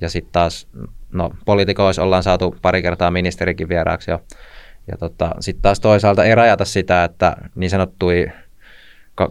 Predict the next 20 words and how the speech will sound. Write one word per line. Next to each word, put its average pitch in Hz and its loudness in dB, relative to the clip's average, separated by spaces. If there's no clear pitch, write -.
kadun 98 0
tallajiakin 90 2
voidaan 104 6
ottaa, 90 2
jos 90 0
niillä 98 2
on - 6
jotain 95 2
kiinnostavaa 95 4
sanottavaa, 87 0
jotain 80 -2
kulmaa 90 0
johonkin 85 -6
aiheeseen, 87 -2
että 85 -8
pyritään 95 0
pitää 104 2
se 92 -6
niinku 90 -4
sillai 87 0